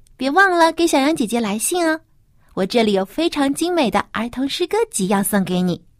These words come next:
我的电子邮箱地址是L A M B at V O H C点C N。L A M B at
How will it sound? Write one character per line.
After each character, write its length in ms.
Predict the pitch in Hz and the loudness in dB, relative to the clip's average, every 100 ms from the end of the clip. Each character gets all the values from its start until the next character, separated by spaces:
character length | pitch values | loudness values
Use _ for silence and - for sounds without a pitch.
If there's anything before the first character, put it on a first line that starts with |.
| _ _ - _ - - | _ _ -20 _ -18 -4
我 100 | 247 | 0
的 140 | 269 | 2
电 240 | 285 381 320 | 4 2 2
子 120 | 233 | 0
邮 140 | 190 | 0
箱 200 | 240 339 | 2 0
地 160 | 359 294 | 0 0
址 180 | 220 208 | -2 -4
是 320 | - 247 240 _ _ _ _ | 0 0 -2 _ _ _ _
L 300 | - 254 294 - | 2 2 2 -2
A 180 | 302 330 - | -2 0 -2
M 260 | 240 269 | -2 -2
B 340 | - 330 269 - _ _ _ _ - | -2 -2 -2 -8 _ _ _ _ -2
at 240 | 285 226 - - _ _ _ - | -2 -2 -8 -20 _ _ _ -2
V 300 | 226 277 285 - | 0 0 -2 0
O 260 | 302 330 - | 2 2 -2
H 260 | 240 233 208 | -6 -6 -8
C 300 | - 320 359 | -4 -2 -2
点 340 | - 208 - _ | 0 -2 -2 _
C 320 | - - 254 - | -10 -6 -6 -2
N。 360 | - 269 196 160 _ _ _ _ _ _ _ _ _ _ _ | 2 2 2 -4 _ _ _ _ _ _ _ _ _ _ _
L 340 | 233 247 294 - | 0 0 0 0
A 180 | 320 330 | 0 0
M 320 | - 247 277 | 0 0 -2
B 320 | 285 320 - _ _ _ - | 0 -2 -2 _ _ _ -4
at 200 | 214 | -4